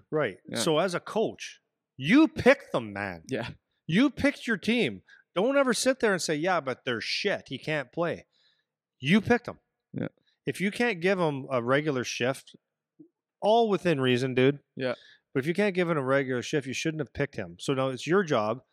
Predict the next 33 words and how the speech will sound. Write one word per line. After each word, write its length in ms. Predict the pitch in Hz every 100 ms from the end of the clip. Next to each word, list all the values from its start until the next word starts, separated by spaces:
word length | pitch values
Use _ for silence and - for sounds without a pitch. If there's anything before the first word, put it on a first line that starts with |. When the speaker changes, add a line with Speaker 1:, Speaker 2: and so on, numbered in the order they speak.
| _
Speaker 1:
to 80 | -
develop 420 | 131 131 143 127
him. 140 | 95 80 _ -
And 80 |
I 40 | 170
don't 100 | 196
care 140 | 202
if 80 | 175
you 80 | 170
think 160 | 175 160
he's 100 | 135
the 40 |
worst 220 | 139 143
player 180 | 143 135
in 120 | 127 120
the 80 |
history 340 | 113 139 - 127
of 60 |
the 80 | 120
world. 280 | 120 113 85 _ _ _ _
We've 100 | 131
all 160 | 131 143
had 240 | 135 139
them. 140 | 95 80 _ _ _ _ _ _ -
Find 280 | 156 170
something 280 | - 151 139
that 120 | 135
he's 100 | 123
good 220 | 120 147 107
at. 160 | 87 _ _ _ _ _ _
There's, 200 | 139 120
there's 280 | 151 156 135
something. 360 | - 160 117